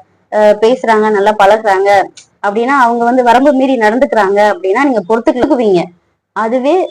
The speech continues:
ஆஹ், ரொம்ப மனசு, உங்களுடைய மனசுக்கு நெருக்கமானவங்க வந்து, ஆஹ், உங்களுடைய, உங்களுடைய நலன் விரும்பியா இருக்காங்க அப்படின்னா, அவங்க வந்து உங்களுடைய, உங்களுக்கு வந்து, ஆஹ், விஷயத்துல வந்து அவங்க வரம்பு மீற மாட்டாங்க.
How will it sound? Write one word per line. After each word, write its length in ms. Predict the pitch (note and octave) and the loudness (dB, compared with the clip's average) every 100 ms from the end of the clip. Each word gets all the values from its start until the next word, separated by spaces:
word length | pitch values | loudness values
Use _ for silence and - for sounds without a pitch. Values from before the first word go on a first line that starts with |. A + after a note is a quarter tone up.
| - | -6
ஆஹ், 340 | G#3 A3 G#3+ G#3+ | 0 2 4 2
ரொம்ப 380 | A3 C4+ D#4 D4 | 2 0 2 2
மனசு, 300 | A3+ A#3+ A3 | 0 -4 -6
உங்களுடைய 380 | A3+ A#3 G#3 G3+ | 0 2 2 2
மனசுக்கு 260 | B3+ - | 0 -2
நெருக்கமானவங்க 720 | A3 A3 A#3+ B3+ A3 G#3 G#3+ | 0 0 0 0 0 0 0
வந்து, 260 | F3+ F3 F#3 F4 F4+ _ _ _ | 0 0 2 0 -4 _ _ _
ஆஹ், 220 | A#3 A3+ | -2 -2
உங்களுடைய, 640 | A3+ B3 C4 C4 A#3 A#3+ A3+ G#3+ G#3 G#3 G#3 G3+ - | -2 -2 2 2 2 2 4 6 6 6 6 2 -2
உங்களுடைய 400 | A3+ A#3+ C#4 B3+ A3 | -4 2 4 4 2
நலன் 240 | A3 C#4 | 2 2
விரும்பியா 380 | B3 B3+ B3 B3 | 2 0 2 2
இருக்காங்க 380 | G#3 G#3 G3+ G#3 | 2 2 0 0
அப்படின்னா, 400 | F#3+ E3 F3 F#3+ B3 | -2 -2 -2 2 2
அவங்க 280 | B3+ G#3+ A#3+ | 2 2 0
வந்து 360 | A3 G#3+ D4 C#4 | -2 -2 -2 -2
உங்களுடைய, 640 | A3+ A3+ B3 A3+ G#3 C#4+ | -4 -2 0 0 2 0
உங்களுக்கு 380 | A3+ A3 A3+ G#3 | 0 -2 -2 -2
வந்து, 160 | G#3 - - | -6 -6 -12
ஆஹ், 220 | G#3+ G#3 G3+ | -6 -4 -4
விஷயத்துல 380 | G#3 A#3+ A#3+ | -4 -4 -2
வந்து 200 | G#3 B3+ | -2 0
அவங்க 180 | B3 G#3 | 0 0
வரம்பு 320 | F#3+ G#3 B3+ | 0 0 -2
மீற 220 | G3+ A#3 C4 | 0 0 0
மாட்டாங்க. 400 | G3+ F3+ E3 | -2 -2 -2